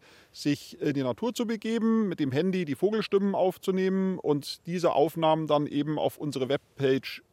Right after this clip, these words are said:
zu stellen. Und wir haben letztes Jahr, und das war ja nur ein Monat, das war ja nur der Monat Mai, im Mai haben wir insgesamt dreitausendfünfhundert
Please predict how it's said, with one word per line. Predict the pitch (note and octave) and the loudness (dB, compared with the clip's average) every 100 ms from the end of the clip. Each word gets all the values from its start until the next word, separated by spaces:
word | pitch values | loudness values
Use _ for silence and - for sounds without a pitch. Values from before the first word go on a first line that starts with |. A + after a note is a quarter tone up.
| _ | _
zu | C#3 | -12
stellen. | - C3 C3+ C#3 B2+ A2+ | -2 4 6 6 2 -4
Und | A#2+ C#3 | -6 2
wir | C3 | 4
haben | C#3+ F3+ G3 F3+ | 8 6 4 0
letztes | D#3+ F#3 - - G#3+ G#3+ | 2 0 -2 -8 -6 0
Jahr, | A3 A3+ | 2 2
und | |
das | G3 - | 0 2
war | |
ja | F3 | 4
nur | G3 | 6
ein | G#3 | 4
Monat, | G#3+ G#3+ A#2 | 4 8 6
das | A#2 C#3 | 6 4
war | |
ja | C#3+ | 4
nur | G3 | 4
der | G#3 | 2
Monat | F#3+ F#3+ F#3+ | 2 -2 0
Mai, | C3 C3 F#2 _ - - - - - | 4 4 4 _ -20 -20 -20 -20 -2
im | D#3 C#3+ | 0 4
Mai | C3 G#3 | 6 6
haben | G#3 G#3 G3+ | 4 0 0
wir | G3+ | 0
insgesamt | A#3+ B3 A3+ G3+ G#3 G3+ _ | 0 -4 -6 -2 -2 -2 _
dreitausendfünfhundert | D#3 C#3+ F3 B3 - F3+ G3+ G3+ G#3 - G#3+ - G3 F3 D3+ - | -8 -2 -2 -2 -4 -2 0 0 -6 -4 -6 -2 -2 0 -2 -8